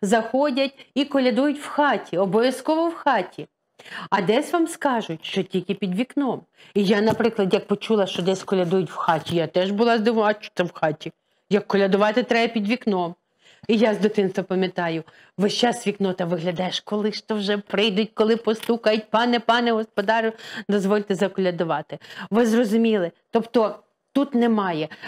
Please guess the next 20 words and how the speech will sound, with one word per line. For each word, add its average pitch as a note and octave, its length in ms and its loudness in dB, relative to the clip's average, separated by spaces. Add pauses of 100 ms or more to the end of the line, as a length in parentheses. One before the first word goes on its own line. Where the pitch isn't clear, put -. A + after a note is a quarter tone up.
(180)
Е, G3+ 160 0
знаєте, C#4 320 0
як A3 240 0
кажуть, G3 520 -2
е, G3 120 0
от G3 240 -2
етнокультурологи, G3 1080 -2
і E3+ 100 0
взагалі, F#3+ 480 -2
і F3+ 380 0
етнологи, G#3 680 0
і F#3+ 120 2
ар-, F#3 260 0
і F#3+ 220 2
археологи, G#3+ 920 0
і G3 60 -2
так G3+ 220 -2
далі, B3 280 2
дослідники G#3 680 -2
різних, F#3+ 400 -2